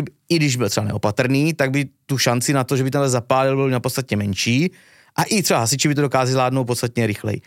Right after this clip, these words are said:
A tady je vidět, že vlastně obě dvě skupiny mají v částečně něčem pravdu, ale jsou zakopáni ve svých tá-, ve svých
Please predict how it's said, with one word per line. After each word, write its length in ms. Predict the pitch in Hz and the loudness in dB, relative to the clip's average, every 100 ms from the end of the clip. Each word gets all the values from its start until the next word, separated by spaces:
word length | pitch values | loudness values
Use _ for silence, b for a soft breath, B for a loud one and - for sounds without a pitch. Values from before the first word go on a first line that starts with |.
| B B | B B
A 60 | 113 | 0
tady 140 | 151 | 2
je 40 | 180 | 2
vidět, 180 | 175 | 0
že 100 | 165 | 0
vlastně 240 | 170 160 190 | 0 0 0
obě 120 | 160 | 0
dvě 100 | 180 | 0
skupiny 360 | - 151 180 170 | -2 -2 0 2
mají 220 | 147 175 | 2 0
v 60 | |
částečně 460 | - 135 123 143 160 | 0 0 0 0 0
něčem 280 | 156 185 165 | 2 0 0
pravdu, 440 | 139 127 131 143 | 0 0 0 0
ale 320 | 127 143 143 139 b b b | 2 2 0 -2 b b b
jsou 160 | - 139 | -2 0
zakopáni 480 | 135 147 143 143 147 | 0 0 0 2 2
ve 60 | |
svých 180 | 131 151 | 0 0
tá-, 380 | 135 135 135 131 | 2 2 2 2
ve 100 | 131 | 0
svých 240 | 156 151 | -2 -4